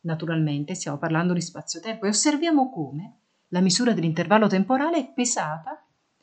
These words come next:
attraverso un coefficiente che altri non è che la velocità della luce, la vera protagonista della relatività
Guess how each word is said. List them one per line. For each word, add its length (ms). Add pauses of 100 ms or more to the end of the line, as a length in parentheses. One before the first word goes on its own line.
attraverso 520
un 80
coefficiente 1000 (280)
che 140
altri 380
non 160
è 100
che 80
la 100
velocità 380
della 180
luce, 360
la 120
vera 560 (320)
protagonista 1040 (480)
della 560 (320)
relatività 920